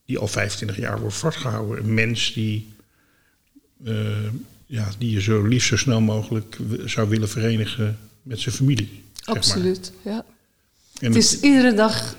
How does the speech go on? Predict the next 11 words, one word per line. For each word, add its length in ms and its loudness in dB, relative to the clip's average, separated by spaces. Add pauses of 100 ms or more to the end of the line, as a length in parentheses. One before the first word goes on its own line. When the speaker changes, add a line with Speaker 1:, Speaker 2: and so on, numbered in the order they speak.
(120)
Speaker 2:
dat 280 0
je 100 2
het 280 0
aankijkt, 720 2
is 160 0
het 360 -6
te 120 -2
pijnlijk 480 0
om 140 -6
te 120 -8
zien. 280 -4